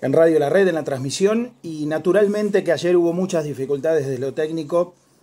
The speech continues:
y desde el wifi para grabar en el Mario Alberto Kempes. Un lleno total, colmado absolutamente, este, la cancha que habitualmente utiliza Talleres,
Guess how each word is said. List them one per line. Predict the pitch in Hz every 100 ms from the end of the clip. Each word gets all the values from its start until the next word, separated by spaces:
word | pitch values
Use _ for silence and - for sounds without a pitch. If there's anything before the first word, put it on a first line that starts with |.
| _
y | 143
desde | 139 131 127 131
el | 127
wifi | 151 147 165 143
para | 120 123
grabar | 123 131 139 139 - - - - -
en | 135
el | 139
Mario | 151 165 156
Alberto | 151 151 147
Kempes. | 175 185 196 196 -
Un | 180
lleno | 165 247 220
total, | 156 - 175 147 120 104 _ _ _ -
colmado | 160 165 180 214 220 214 180
absolutamente, | 135 - 170 185 220 208 180 165 131 120 117 - _ _ _ _
este, | - 131 123 113 110
la | 135
cancha | 135 160 - 151 139
que | -
habitualmente | 151 185 185 185 180
utiliza | 151 180 175
Talleres, | 165 151 208 220 -